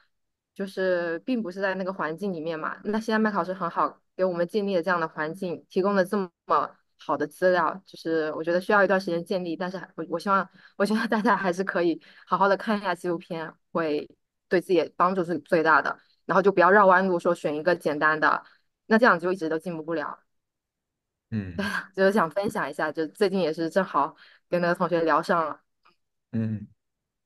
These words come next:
Speaker 2: 好，谢谢兔子老师的分享。对，呃，就是，呃，这个怎么说呀？这个纪录片我们是精挑细选的，因为把它作为整个学期的这样的一个教材啊，它不是说我们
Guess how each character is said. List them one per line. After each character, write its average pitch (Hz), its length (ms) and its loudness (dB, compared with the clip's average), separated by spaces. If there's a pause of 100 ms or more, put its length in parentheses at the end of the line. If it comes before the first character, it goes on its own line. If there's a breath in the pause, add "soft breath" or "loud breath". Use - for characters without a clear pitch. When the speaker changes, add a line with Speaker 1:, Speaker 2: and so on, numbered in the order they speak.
(380)
Speaker 2:
好， 87 280 -8
谢 - 220 -4
谢 107 220 -6
兔 - 180 -6
子 101 100 -4
老 85 140 -4
师 - 160 -10
的 98 80 -6
分 104 180 -10
享。 - 400 -16
对， 90 280 -8 (640 soft breath)
呃， 95 480 -6
就 123 200 -6
是， 98 720 -4 (720)
呃， 104 200 -6
这 156 220 -2
个 107 440 4 (600)
怎 98 120 -8
么 - 80 -14
说 98 200 -8
呀？ 87 180 -10
这 151 80 -8
个 139 80 -2
纪 135 160 -6
录 143 100 0
片 135 240 -4
我 107 100 0
们 98 100 -10
是 113 160 -8
精 135 160 -6
挑 135 180 -4
细 135 160 -6
选 - 220 -8
的， 95 180 -12
因 107 100 -4
为 113 60 0
把 117 160 -4
它 117 100 -4
作 113 140 -4
为 107 160 0
整 78 220 -8
个 101 320 0
学 95 280 -6
期 127 320 -4
的 120 140 0
这 113 140 -6
样 95 120 -6
的 87 80 -12
一 82 120 -8
个 92 120 -10
教 98 220 -4
材 - 180 -14 (140)
啊， 90 140 -16
它 113 100 -10
不 107 180 -4
是 123 140 -2
说 110 180 2
我 101 140 4
们 90 240 -8